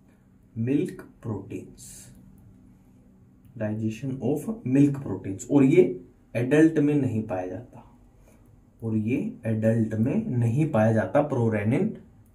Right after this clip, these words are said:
red color से cross मार देता हूं मैं, adult में नहीं पाया जाता, infants में पाया जाता है। ठीक है, pepsinogen क्या होता है, क्यों होता है, क्या करता है, उसको अभी भूल जाइए, उसको अभी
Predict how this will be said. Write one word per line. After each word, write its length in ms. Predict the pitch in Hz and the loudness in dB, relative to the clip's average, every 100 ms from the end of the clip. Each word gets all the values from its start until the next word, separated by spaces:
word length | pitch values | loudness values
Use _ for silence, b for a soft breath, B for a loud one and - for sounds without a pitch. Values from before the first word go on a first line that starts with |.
| - 113 | -20 -4
red 280 | 117 120 117 | -2 -2 -2
color 260 | 110 107 | -2 -2
से 160 | 110 165 | -4 -10
cross 340 | - 104 95 - | -6 -8 -6 -12
मार 180 | 98 | -12
देता 260 | 98 90 104 | -10 -8 -4
हूं 120 | 139 | -2
मैं, 100 | 156 - | -2 0
adult 360 | 135 160 156 | 6 6 6
में 120 | 139 | 2
नहीं 240 | 113 110 120 | 2 2 0
पाया 180 | 113 117 | 0 0
जाता, 200 | 123 127 - | 0 0 2
infants 520 | 127 120 131 135 - | 0 2 0 -2 0
में 140 | 196 226 B B | 0 0 B B
पाया 220 | 117 107 - | -2 -2 -4
जाता 320 | - - - | -10 -18 -20
है। 120 | - _ _ _ _ _ _ _ _ | -20 _ _ _ _ _ _ _ _
ठीक 140 | 185 175 | 4 6
है, 60 | B B - | B B 4
pepsinogen 720 | 156 - 220 208 190 196 185 | 4 6 6 6 6 2 4
क्या 160 | 175 | 6
होता 340 | 170 156 156 156 | 6 4 2 2
है, 140 | 156 | 2
क्यों 260 | - 160 147 | -2 -2 0
होता 300 | 139 131 127 | -2 0 0
है, 120 | 139 | 0
क्या 200 | 143 139 | 0 -2
करता 300 | 131 113 - | -2 -6 -4
है, 160 | 156 160 - | -4 -4 -4
उसको 260 | 135 - - | -6 -4 -2
अभी 280 | - 110 147 - 131 | -2 0 -2 -2 -4
भूल 340 | 123 131 127 | 0 2 2
जाइए, 440 | - 90 - - - B 143 | 2 -6 -12 -16 -18 B -10
उसको 260 | - 147 | -2 0
अभी 160 | 151 | 2